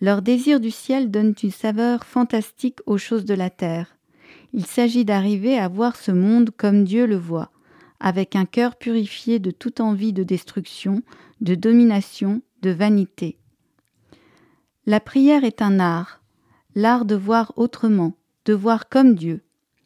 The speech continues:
C'est pourquoi la parole de Dieu, dans la Bible,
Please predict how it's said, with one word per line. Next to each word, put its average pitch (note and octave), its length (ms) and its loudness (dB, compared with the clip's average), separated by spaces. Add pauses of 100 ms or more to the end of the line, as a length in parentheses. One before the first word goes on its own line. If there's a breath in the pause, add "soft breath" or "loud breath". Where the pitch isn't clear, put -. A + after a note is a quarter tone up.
(480 soft breath)
C'est - 200 -6
pourquoi - 440 -2
la F#3 160 -2
parole G3+ 440 0
de F3+ 120 -2
Dieu, C4 380 -2 (760)
dans E3 140 2
la D3+ 120 2
Bible, C4+ 420 2